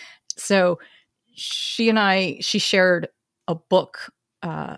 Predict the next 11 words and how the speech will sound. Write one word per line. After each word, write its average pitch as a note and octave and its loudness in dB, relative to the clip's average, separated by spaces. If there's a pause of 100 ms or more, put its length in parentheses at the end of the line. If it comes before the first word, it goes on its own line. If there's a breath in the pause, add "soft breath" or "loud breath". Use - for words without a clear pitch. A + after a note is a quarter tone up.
a F3+ -2
book E3+ -2
series D#3 -2
with C#3+ -6
me C3+ -4 (140)
that D3+ -4
I E3+ -4
was E3 -2
like, E3 -6 (400 soft breath)
"Okay, G3 -2
yeah, A#4 -2